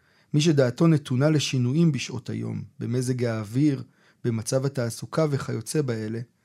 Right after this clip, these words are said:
ולכן הוא רוצה מיד לראות זרוע כלשהי שיוכל להישען עליה, אדם כזה לא יחזיק מעמד זמן רב, בלי חלון שפונה אל הרחוב.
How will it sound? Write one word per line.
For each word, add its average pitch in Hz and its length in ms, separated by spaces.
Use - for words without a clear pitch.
ולכן 131 360
הוא 156 80
רוצה 139 260
מיד 143 300
לראות 135 460
זרוע 127 400
כלשהי 143 500
שיוכל 127 360
להישען 135 560
עליה, 113 280
אדם 165 240
כזה 170 260
לא 170 80
יחזיק 135 380
מעמד 139 400
זמן 127 300
רב, 139 340
בלי 143 180
חלון 139 400
שפונה 113 460
אל 110 80
הרחוב. 110 440